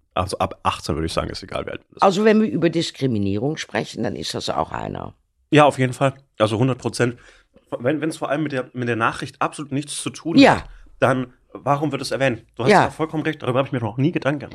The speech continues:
Speaker 1: gemacht.
Speaker 2: Und viel mehr bei Frauen als bei Männern.
Speaker 1: Ja.
Speaker 2: Das kannst du auch sehen.
Speaker 1: Das stimmt. Aber, äh, gerade bei so jungen
Speaker 2: Zum
Speaker 1: politischen
Speaker 2: Beispiel, ich lese nicht Macron,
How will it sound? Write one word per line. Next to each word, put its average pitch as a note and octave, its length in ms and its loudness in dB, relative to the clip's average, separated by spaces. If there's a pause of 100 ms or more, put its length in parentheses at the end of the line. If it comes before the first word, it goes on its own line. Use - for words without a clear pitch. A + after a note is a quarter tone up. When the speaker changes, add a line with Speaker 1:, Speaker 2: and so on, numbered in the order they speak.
(100)
Speaker 1:
gemacht. F#2 180 -4
Speaker 2:
Und C4 180 6
viel C#4+ 320 4
mehr C#4 220 8
bei F#3 160 6
Frauen A3+ 440 0
als G3+ 140 -6
bei D#3+ 140 0
Männern. G#2+ 180 0
Speaker 1:
Ja. E2+ 260 0 (400)
Speaker 2:
Das - 180 0
kannst A#3+ 260 0
du A3+ 100 0
auch D3+ 160 2
sehen. - 340 -8 (580)
Speaker 1:
Das - 120 -2
stimmt. G2 300 -4 (880)
Aber, B2 320 4
äh, A#2+ 100 0
gerade C#3 300 2
bei B2+ 140 2
so A2+ 80 0
jungen D3 360 4
Speaker 2:
Zum - 80 -12
Speaker 1:
politischen A#3+ 240 4
Speaker 2:
Beispiel, G#3+ 300 6
ich F#3 100 0
lese F3 280 6
nicht E3+ 260 0
Macron, C#3+ 640 2